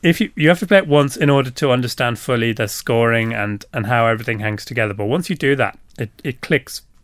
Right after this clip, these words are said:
very, very quickly. And, and there are, it's, it's interesting because it's just about right. You've got enough analysis for each move that makes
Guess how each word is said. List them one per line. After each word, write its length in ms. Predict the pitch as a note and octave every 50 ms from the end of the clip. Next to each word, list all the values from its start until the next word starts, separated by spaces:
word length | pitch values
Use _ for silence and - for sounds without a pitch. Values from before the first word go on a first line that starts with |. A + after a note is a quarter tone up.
| _ _ - -
very, 160 | C#3+ C#3+ C#3+
very 180 | C3 C3 A#2+ A#2+
quickly. 360 | - - B2+ B2 - A#2+ G2+
And, 240 | F#2+ G2 G2 - -
and 260 | - A#2+ G#2+ G#2 G#2+ - - - - - - - - - - - - - - - - - - - - - - - - -
there 260 | B2 B2 B2 - -
are, 380 | B2+ A#2+ A#2 A2+ A2+ A#2 - - - - - - - - _ _ _ -
it's, 220 | D#3+ C3 - - - -
it's 160 | - D3+ -
interesting 560 | - F3+ F#3 F#3 - F#3+ D#3+ - - D#3 C3 B2
because 480 | C3 - - B2+ A#2+ A2+ G#2+ - - - - - _ - _ - - - - _ _ - - - - - _ _ _ -
it's 240 | - C3 B2 - -
just 300 | - - F3 E3+ - -
about 260 | - - D3 B2 B2
right. 340 | B2+ C3 A#2 G#2 G2 - -
You've 120 | A2 G#2
got 180 | - C#3+ B2 A#2
enough 320 | A#2 A#2+ D3 E3 - -
analysis 560 | D3 C3 C3 C3 B2+ B2+ A#2+ - - A2+ -
for 160 | - - - G#2+
each 220 | G#2+ G#2 - -
move 300 | A#2 A2+ A2 G#2+ G2+ -
that 140 | - G#2+ A2
makes 220 | A2 G#2 - -